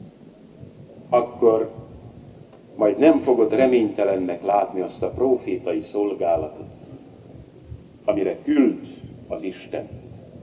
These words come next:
Mert Ninive lakói nem egy massa perditionis,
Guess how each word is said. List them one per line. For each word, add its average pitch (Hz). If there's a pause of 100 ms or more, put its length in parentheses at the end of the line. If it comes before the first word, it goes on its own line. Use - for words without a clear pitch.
(1600)
Mert 117
Ninive 156
lakói 120 (600)
nem 180
egy 123 (220)
massa -
perditionis, 127